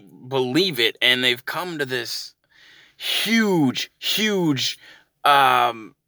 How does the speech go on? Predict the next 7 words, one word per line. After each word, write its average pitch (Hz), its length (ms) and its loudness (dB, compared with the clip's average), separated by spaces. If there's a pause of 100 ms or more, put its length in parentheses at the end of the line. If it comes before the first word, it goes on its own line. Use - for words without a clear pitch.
(720)
s-, - 340 -20 (520)
next 156 720 0 (120)
level 131 680 -2 (100)
delirium 127 960 -2 (600)
of, 110 480 -4
of 117 340 -10
living 147 540 2